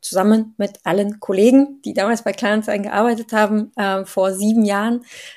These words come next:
ähm, festgelegt oder, äh, im Prinzip weit runtergedampft auf einen einzigen Satz. Ähm, und der heißt, äh, „We bring the joy of sustainable trade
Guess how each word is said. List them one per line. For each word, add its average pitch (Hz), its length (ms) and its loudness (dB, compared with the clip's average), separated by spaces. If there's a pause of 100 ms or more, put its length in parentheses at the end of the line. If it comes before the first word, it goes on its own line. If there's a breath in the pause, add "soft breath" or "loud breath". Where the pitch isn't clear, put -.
(100)
ähm, 196 960 -6 (280)
festgelegt 214 880 -2
oder, 190 640 -6
äh, - 120 -12
im 185 100 -10
Prinzip - 300 -18 (140)
weit 214 160 -6 (320)
runtergedampft 240 920 0
auf - 240 -10
einen 220 300 4
einzigen 202 440 -6
Satz. 196 400 -4 (600 loud breath)
Ähm, 208 600 4 (220)
und 202 340 0
der 214 320 0
heißt, 214 480 0
äh, 202 300 2
„We 196 200 0
bring 220 340 4
the 220 60 0
joy 214 500 6
of - 100 -6
sustainable 202 680 -2
trade 185 360 -2